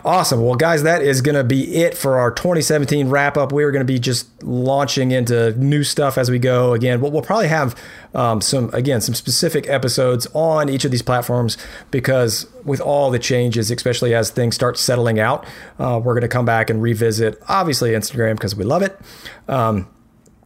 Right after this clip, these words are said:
but, uh, especially as we watch Facebook and YouTube, since they've got, um, you know, they've been making some really big changes. We'll be revisiting that throughout the year.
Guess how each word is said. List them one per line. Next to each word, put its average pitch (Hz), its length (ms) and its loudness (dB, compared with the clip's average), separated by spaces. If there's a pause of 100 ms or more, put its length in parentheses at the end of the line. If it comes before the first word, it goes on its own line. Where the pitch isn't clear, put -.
(140)
but, 120 260 0
uh, 113 220 0
especially 135 500 0
as 117 140 0
we 123 100 0
watch 117 360 0
Facebook 117 420 0
and 110 140 0
YouTube, 110 420 0
since 107 240 -2
they've 113 280 0
got, 110 360 0 (340)
um, 95 360 0
you 120 100 -2
know, 113 120 2
they've 107 160 2
been 107 120 0
making 107 220 0
some 101 140 -4
really 107 180 0
big 101 220 -2
changes. 98 380 -2
We'll 107 220 -4 (120)
be 120 100 -2
revisiting 107 520 0
that 101 220 -2
throughout 110 600 -2
the 107 80 -2
year. 98 400 0